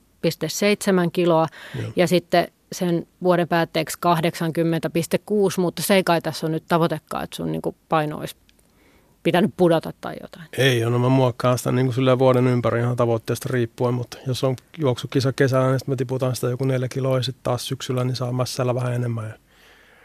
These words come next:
Speaker 2: käydä salilla, niin.
Speaker 1: Jaan, mikä näistä arvoista sun mielestä, tai mitkä ovat kiinnostavia? Jos sulla on tällainen koekaniini nyt tossa vieressä, niin mihin sä tarttuisit asiantuntijana? Et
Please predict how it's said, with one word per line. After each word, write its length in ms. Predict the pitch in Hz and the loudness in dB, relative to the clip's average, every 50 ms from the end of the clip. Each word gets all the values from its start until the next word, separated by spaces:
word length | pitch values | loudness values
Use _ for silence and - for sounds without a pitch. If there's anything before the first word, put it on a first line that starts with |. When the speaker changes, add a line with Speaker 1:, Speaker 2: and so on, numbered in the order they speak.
| _ _ _ _ _ - | _ _ _ _ _ -4
Speaker 2:
käydä 220 | - 117 117 110 | -2 0 0 0
salilla, 460 | - - - 127 120 123 120 123 127 | -2 -2 0 0 0 0 -2 -4 -4
niin. 140 | 123 123 - - _ _ _ _ _ _ _ _ _ _ _ _ _ _ _ _ _ - - - - - - _ - | -4 -6 -8 -10 _ _ _ _ _ _ _ _ _ _ _ _ _ _ _ _ _ -20 -20 -20 -20 -20 -20 _ 2
Speaker 1:
Jaan, 280 | 214 214 220 220 226 | 4 6 8 8 8
mikä 300 | 233 254 - 277 262 226 - 196 | 6 6 4 2 0 0 0 0
näistä 400 | 196 190 185 175 - - 185 185 | 2 2 2 2 2 2 2 4
arvoista 400 | 202 190 165 165 156 - 185 165 | 4 4 2 2 0 -2 -4 -2
sun 200 | - 190 180 185 | 0 2 2 2
mielestä, 380 | 175 160 151 156 151 - - | 2 0 0 -2 -6 -6 -4
tai 140 | - 170 170 | 0 0 2
mitkä 380 | 170 175 180 175 - - 160 160 | 4 2 2 0 -2 -8 -8 -6
ovat 240 | 160 156 156 - - | -6 -6 -8 -6 -2
kiinnostavia? 720 | - 175 165 160 160 156 160 - - - 180 175 - - | 0 2 2 2 0 -4 -8 -10 -12 -12 -12 -12 -10 -10
Jos 200 | 160 180 165 - | -8 -8 -8 -6
sulla 180 | - 165 156 160 | -4 -2 -2 -2
on 60 | 156 | -2
tällainen 260 | 170 170 170 165 151 | 0 0 0 0 0
koekaniini 640 | - 170 160 160 - - 165 160 175 175 180 180 175 | 0 0 0 0 -2 -4 -4 -4 -4 -6 -6 -4 -4
nyt 160 | 175 175 - _ | -6 -6 -6 _
tossa 220 | 170 165 - 180 | -10 -6 0 2
vieressä, 340 | 180 175 170 170 - - 160 | 2 2 2 0 -2 -4 -4
niin 100 | 160 170 | -2 0
mihin 220 | 180 175 180 170 | 0 2 2 2
sä 140 | 151 170 156 | 0 0 -2
tarttuisit 560 | - 160 165 - - 170 170 - 180 165 - | -2 -2 -4 -4 -4 -6 -4 -4 -4 -4 -2
asiantuntijana? 880 | 165 160 - 175 165 160 165 170 165 170 170 - - 165 - 147 - - | -4 -2 -2 -2 -4 -4 -6 -8 -8 -10 -10 -10 -10 -10 -10 -12 -12 -14
Et 180 | - - - | -16 -20 -20